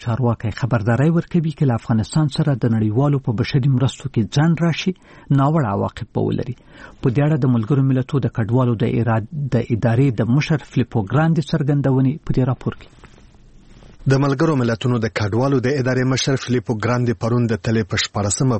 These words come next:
Speaker 2: په یوه خبري غونډه کې وویل، له افغانستان سره د بشري مرستو ژمنې شوي، اوس په کار ده چې دا پیسې عملاً ورکړل شي، ځکه په افغانستان کې اوس مهال سمدستي نورو سرچینو ته اړتیا لیدل کیږي. د کابل له سقوط یوه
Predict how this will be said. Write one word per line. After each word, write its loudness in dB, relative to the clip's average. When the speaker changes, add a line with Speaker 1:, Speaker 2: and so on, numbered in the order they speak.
Speaker 2:
په -2
یوه 0
خبري 0
غونډه 0
کې -2
وویل، 2
له 2
افغانستان -2
سره 0
د 0
بشري 0
مرستو -2
ژمنې 2
شوي، 2
اوس 0
په -4
کار -2
ده 2
چې -2
دا 0
پیسې 0
عملاً 0
ورکړل 0
شي، 0
ځکه 0
په 0
افغانستان -2
کې -4
اوس 0
مهال 0
سمدستي -2
نورو 2
سرچینو -2
ته -6
اړتیا -2
لیدل -2
کیږي. 0
د -2
کابل 0
له 0
سقوط -2
یوه 0